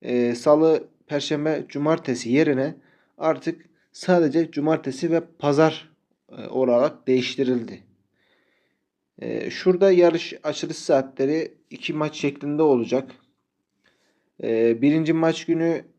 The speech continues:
saat yirmi ile yirmi nokta yirmi arasında, yani ortalama bir yirmi dakikalık bir savaş olacak. E, ikinci maç, e, yirmi yirmide maç bitecek, molaya girecek, on dakikalık bir süre tanınacak.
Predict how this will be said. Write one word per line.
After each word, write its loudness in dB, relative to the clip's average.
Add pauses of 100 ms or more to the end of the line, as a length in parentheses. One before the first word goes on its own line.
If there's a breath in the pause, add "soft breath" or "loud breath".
(1160)
saat 4
yirmi -2
ile 0 (220)
yirmi -2
nokta -2
yirmi 2
arasında, -2
yani -2
ortalama -2
bir -2
yirmi 0
dakikalık -2 (560 soft breath)
bir 0
savaş 0
olacak. -2 (560)
E, -6
ikinci -4
maç, 0 (400)
e, -16 (100)
yirmi 0
yirmide 0 (160)
maç -10
bitecek, -4 (140)
molaya 4
girecek, -4 (140)
on -4
dakikalık -4
bir -12
süre -2
tanınacak. -4